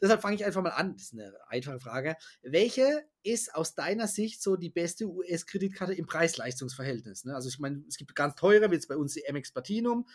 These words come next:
aber es gibt auch kostenlose. Was ist da so, wo du sagst: "Ey, die sollte man auf jeden Fall haben"? Gibt's da was oder sind es einfach jetzt zu viele in der Auswahl, dass die gar nicht so richtig vergleichbar sind?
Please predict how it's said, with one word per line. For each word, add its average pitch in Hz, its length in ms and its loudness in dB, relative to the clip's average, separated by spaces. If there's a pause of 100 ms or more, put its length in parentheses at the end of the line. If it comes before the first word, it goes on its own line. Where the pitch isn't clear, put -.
(100)
aber 143 140 0
es 147 80 -4
gibt - 120 -8
auch 117 120 -6
kostenlose. 233 680 4 (280)
Was 220 240 2
ist 233 180 -6
da 208 180 2
so, 214 380 4 (180)
wo 196 120 2
du 196 60 0
sagst: 180 480 -2
"Ey, 180 220 2 (180)
die 190 60 -4
sollte 180 280 4
man 170 120 0
auf 143 160 -6
jeden 139 200 -4
Fall 117 180 -6
haben"? 113 300 -10
Gibt's - 240 -6
da 254 120 2
was 247 220 0
oder 190 240 0
sind 196 160 2
es 190 140 4
einfach 175 180 2
jetzt 185 240 0
zu 202 80 4
viele 165 360 0
in 156 80 0
der 131 100 -4
Auswahl, 147 320 0
dass 131 120 -2
die 151 200 -12
gar 135 160 -2
nicht 131 100 -6
so - 80 -10
richtig 127 240 -14
vergleichbar 107 520 -12
sind? 110 220 -14